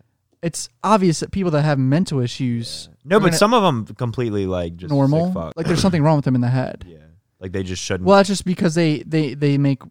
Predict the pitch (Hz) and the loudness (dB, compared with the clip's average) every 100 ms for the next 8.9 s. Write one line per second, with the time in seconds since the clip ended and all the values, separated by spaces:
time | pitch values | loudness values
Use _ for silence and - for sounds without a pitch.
0 | - _ _ _ 147 139 127 147 139 139 | -20 _ _ _ -4 -4 -2 -2 -2 0
1 | 123 123 120 127 123 117 - 131 131 - | 0 -2 -2 -4 -4 -6 -6 -6 -6 -10
2 | 165 _ _ _ _ _ _ 139 160 180 | -16 _ _ _ _ _ _ -10 -8 -8
3 | 170 165 156 139 _ 170 175 160 143 151 | -10 -8 -10 -12 _ 2 6 6 6 4
4 | 160 170 - 175 156 131 135 139 135 131 | 2 -2 -4 -4 -4 -4 -6 -6 -6 -6
5 | 120 120 117 117 _ _ 147 165 180 190 | -6 -6 -6 -10 _ _ -10 -2 0 0
6 | 190 160 127 131 151 151 139 143 143 165 | 0 -2 -2 -4 -4 -4 -2 -2 -2 -2
7 | 156 143 135 135 135 - 147 139 131 139 | -4 -2 -2 -2 -4 -6 -4 -2 -2 0
8 | 143 139 143 - 139 139 135 127 127 | 0 -2 -4 -6 -10 -6 -4 -4 -6